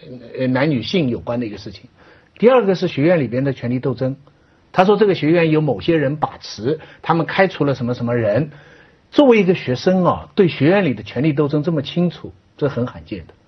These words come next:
啊，就是说什么人排挤什么人，什么老师，什么，什么。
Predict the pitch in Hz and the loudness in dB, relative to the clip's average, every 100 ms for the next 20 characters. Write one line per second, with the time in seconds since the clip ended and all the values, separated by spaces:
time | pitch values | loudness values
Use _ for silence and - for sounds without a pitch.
0 | _ _ _ _ - 107 104 - _ 175 | _ _ _ _ -8 -8 -8 -16 _ 2
1 | 156 160 175 - - - 120 170 170 151 | 4 6 4 -2 -8 -2 4 4 6 4
2 | 175 170 113 156 143 135 175 156 147 165 | 2 2 0 0 0 2 2 4 4 2
3 | 165 165 208 185 123 - 170 147 151 165 | 2 2 2 2 0 -2 -4 -2 0 0
4 | 151 | 0